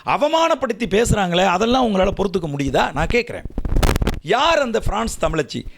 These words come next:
பிரான்ஸ் தமிழச்சிக்கும் உங்களுக்கும் உள்ள உறவு என்ன? பல பெண்களை நீங்கள் ஏமாற்றியதாக பிரான்ஸ் தமிழச்சி பதில் சொல்றாங்களே, ஒண்ணுமே சொல்லாம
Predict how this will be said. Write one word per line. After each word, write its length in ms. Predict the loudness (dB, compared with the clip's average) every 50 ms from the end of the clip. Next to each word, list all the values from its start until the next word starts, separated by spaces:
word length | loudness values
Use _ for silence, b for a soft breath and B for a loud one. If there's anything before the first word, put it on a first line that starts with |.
| B B
பிரான்ஸ் 420 | 0 2 4 2 2 0 -2 -2
தமிழச்சிக்கும் 480 | -2 -2 0 0 0 0 -2 -4 -2 0
உங்களுக்கும் 540 | 0 2 2 2 2 0 0 -2 -4 -6
உள்ள 160 | -2 0 0 2
உறவு 440 | 2 2 2 2 2 2 0 0
என்ன? 280 | -2 -2 -2 -4 -4 -6 -10 -12 -10 -2 -2 -2 -2 B B B -4 -2 0
பல 320 | 0 0 2 2 2 2
பெண்களை 560 | 0 0 -2 -2 -2 0 0 0 0 0 0
நீங்கள் 520 | 2 0 0 2 2 0 0 0 -2 -6 B B B B B
ஏமாற்றியதாக 840 | 0 0 2 2 2 2 0 0 0 0 0 2 2 0 0 -2 -2
பிரான்ஸ் 600 | -2 0 0 2 2 2 0 0 -2 -2 -2 0
தமிழச்சி 420 | 0 2 2 0 0 0 -2 -2 0
பதில் 200 | 0 0 2 2
சொல்றாங்களே, 520 | 2 0 0 0 -2 -2 2 2 2 2 2
ஒண்ணுமே 380 | 2 2 2 2 2 2 0
சொல்லாம 540 | 2 0 0 0 0 -2 -2 0 -2 -2 -2